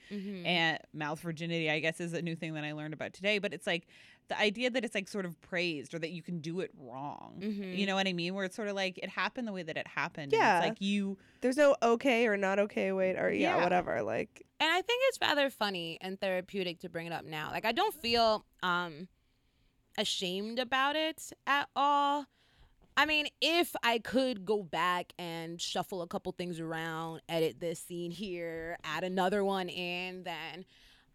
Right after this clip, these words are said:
Speaker 1: I would maybe do that. But, you know, a woman could go her entire life without ever really being humbled, without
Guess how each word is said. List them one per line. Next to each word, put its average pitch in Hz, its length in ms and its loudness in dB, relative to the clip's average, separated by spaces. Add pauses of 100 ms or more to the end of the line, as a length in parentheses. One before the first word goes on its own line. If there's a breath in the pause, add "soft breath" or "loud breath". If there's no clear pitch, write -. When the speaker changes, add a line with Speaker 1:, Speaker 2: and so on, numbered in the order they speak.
(100)
Speaker 1:
I 196 180 4
would 185 500 0
maybe 165 480 -4
do 143 280 -10
that. 190 420 0
But, 151 360 -4 (240)
you 311 140 2
know, 392 260 4
a 285 80 8
woman 311 280 4 (280)
could 339 560 2
go 214 320 4
her 196 180 -2
entire 185 760 -2
life 156 580 -2
without 165 640 -2 (240)
ever 175 340 -4
really 165 300 -4
being 151 340 -10
humbled, 135 640 -6
without 185 320 0